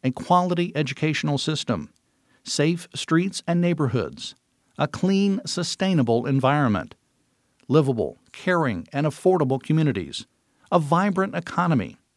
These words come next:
efficient transportation network, recreational and cultural opportunities, and taxes that are affordable.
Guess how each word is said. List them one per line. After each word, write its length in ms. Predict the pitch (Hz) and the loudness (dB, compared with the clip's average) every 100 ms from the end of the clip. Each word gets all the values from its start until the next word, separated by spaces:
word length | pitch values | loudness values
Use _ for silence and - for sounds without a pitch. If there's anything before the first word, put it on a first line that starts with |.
| _ _ - | _ _ -14
efficient 520 | 87 139 139 143 - | -4 -2 0 -2 -4
transportation 880 | - 151 151 - 147 151 151 147 135 | -4 -2 -2 -4 -4 -2 -2 0 0
network, 500 | 139 143 98 78 - _ _ _ _ _ _ | 0 0 -4 -6 -12 _ _ _ _ _ _
recreational 760 | 202 202 196 185 185 202 202 - | 0 4 4 4 2 0 0 0
and 260 | 131 131 - | 0 -2 -2
cultural 480 | 190 175 - 170 | -2 -2 0 0
opportunities, 800 | 160 170 165 - 208 117 80 76 - _ _ _ - | 0 -4 -2 2 2 2 -2 -6 -10 _ _ _ -4
and 140 | 170 | -4
taxes 640 | - 202 - - 107 113 - | 0 0 0 -2 -4 -4 -6
that 200 | 131 143 | -4 -2
are 260 | 117 139 127 | 0 0 0
affordable. 680 | 135 - 120 90 69 57 | -2 0 -2 0 -4 -8